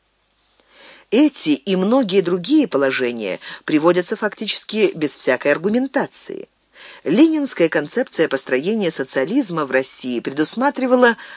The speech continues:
разные формы и методы образования общества, в том числе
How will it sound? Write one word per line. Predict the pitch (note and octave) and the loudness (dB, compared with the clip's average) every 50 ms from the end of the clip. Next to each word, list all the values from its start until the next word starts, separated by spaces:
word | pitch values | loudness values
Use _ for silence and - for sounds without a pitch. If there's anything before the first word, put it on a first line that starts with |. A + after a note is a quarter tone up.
| - - | -12 -6
разные | - - D#3+ F3+ A3 B3+ C#4 B3+ G#3+ G#3+ A#3 A#3+ A#3+ A#3 | -4 0 2 4 4 4 2 2 0 0 0 0 0 0
формы | - - - F3 G3+ G#3+ G3+ G#3 G3+ F#3 | -2 0 2 2 2 2 2 0 0 0
и | - - F#3 E3+ | 0 -2 -4 -2
методы | D#3 D#3+ E3 - E3 D3+ D3+ | 0 0 0 -2 0 2 2
образования | D3+ C#3+ C#3 C#3 C3+ C#3 C3 B2 C3+ C3 C3+ C3 C3 B2 | 2 2 2 0 -2 -2 0 0 -2 -2 -4 -4 -6 -4
общества, | - B2+ B2+ A#2+ - - - B2 - - - - A2+ A#2+ G#2 - - - - - - - _ | -4 -4 -6 -4 -4 -4 -4 -4 -6 -6 -6 -2 0 0 0 -2 -6 -16 -20 -20 -20 -14 _
в | - C#3 C3 - | -4 -4 -4 0
том | - - C3+ C3 | 0 2 2 2
числе | B2 - - G3+ G3 - - A#3 B3+ C#4 D4 D4 | 0 -2 -2 -2 -2 -4 -2 -2 0 0 0 -2